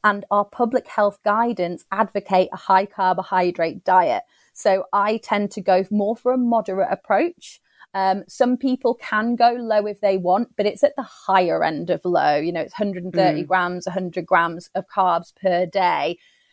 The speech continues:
Speaker 1: But it would only be in specific people for specific clinical reasons.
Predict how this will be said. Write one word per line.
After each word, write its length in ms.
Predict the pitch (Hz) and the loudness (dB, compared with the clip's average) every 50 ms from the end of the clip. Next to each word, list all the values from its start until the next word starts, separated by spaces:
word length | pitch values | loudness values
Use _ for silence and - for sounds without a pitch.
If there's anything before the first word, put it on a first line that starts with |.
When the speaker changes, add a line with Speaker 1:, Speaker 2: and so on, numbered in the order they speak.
| _ _ - | _ _ -2
Speaker 1:
But 220 | 226 208 185 - - | 0 0 0 0 -2
it 140 | 220 208 | -4 -2
would 160 | 233 233 202 - - - | -2 -2 -4 -4 -2 0
only 400 | 214 208 220 233 240 247 247 233 | 0 0 0 -2 -4 -4 -4 -2
be 240 | 202 214 196 185 | 0 0 2 2
in 120 | 185 190 190 | 0 -2 -6
specific 640 | - - - 175 - - 226 226 - - - _ - | -10 -8 -10 -8 -6 -4 -4 -4 -4 -6 -10 _ -6
people 340 | 240 208 196 - 190 180 | -6 -6 -4 -2 -4 -4
for 320 | 180 - - 175 185 190 - - | -4 0 0 0 0 0 -4 -8
specific 680 | - - - 190 180 - - - - - 185 - _ | -10 -2 -2 -2 -2 2 0 0 0 0 -4 -4 _
clinical 540 | - - 202 185 185 190 - - - 170 165 | -8 -2 -2 -2 -2 -4 -10 -8 -8 -8 -8
reasons. 880 | 160 170 180 170 175 180 175 - 160 156 - 98 107 90 98 - - | -6 -6 -6 -4 -4 -6 -4 -2 -2 -2 -2 -4 -10 -14 -12 -14 -14